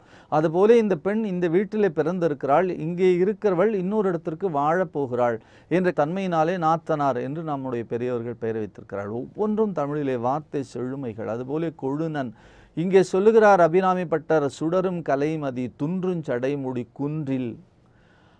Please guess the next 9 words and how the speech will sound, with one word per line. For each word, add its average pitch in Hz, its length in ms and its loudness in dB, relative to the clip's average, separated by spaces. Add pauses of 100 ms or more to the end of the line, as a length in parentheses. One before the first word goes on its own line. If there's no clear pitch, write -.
அந்த 180 200 6
குன்று 269 340 4
இருக்கிறதே, 220 440 8
குன்று 240 360 0
போலே 254 340 8
இறைவன் 220 400 6
இருக்கிறானே, 170 460 4
அந்த 151 180 0 (100)
குன்றிலே 196 460 2